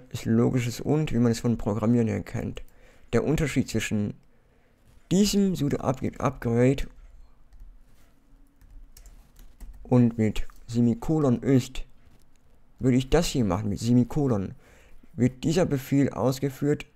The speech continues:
und egal, ob dieser Befehl erfolgreich ausgeführt wurde oder nicht, es wird anschließend dieser Befehl ausgeführt.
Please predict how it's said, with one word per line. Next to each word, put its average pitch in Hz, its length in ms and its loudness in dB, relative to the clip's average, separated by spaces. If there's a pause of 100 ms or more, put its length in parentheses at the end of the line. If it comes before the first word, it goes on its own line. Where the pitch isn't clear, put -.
(960)
und 127 240 2
egal, 147 640 4
ob 131 240 0
dieser 135 180 2
Befehl 117 460 0
erfolgreich 143 1040 0
ausgeführt 120 720 -2
wurde 78 160 -6
oder 76 160 -2
nicht, 135 400 0 (560)
es - 300 -2
wird 123 260 0
anschließend 131 840 0
dieser 127 180 4
Befehl 95 380 -2
ausgeführt. - 680 -4